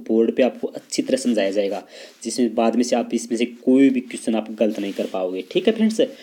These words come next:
तो जल्दी से इसमें बता दीजिए, न्यून में कौन सी संधि है?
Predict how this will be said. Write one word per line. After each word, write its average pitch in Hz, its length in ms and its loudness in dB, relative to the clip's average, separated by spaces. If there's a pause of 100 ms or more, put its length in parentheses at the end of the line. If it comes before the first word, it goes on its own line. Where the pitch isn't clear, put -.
(280)
तो 113 80 -4
जल्दी 110 220 2
से 120 140 0
इसमें 117 220 0
बता 113 120 0
दीजिए, 131 220 0
न्यून 113 360 2
में 120 220 4
कौन 113 240 0
सी 113 120 -2
संधि 107 400 -2
है? 147 140 -4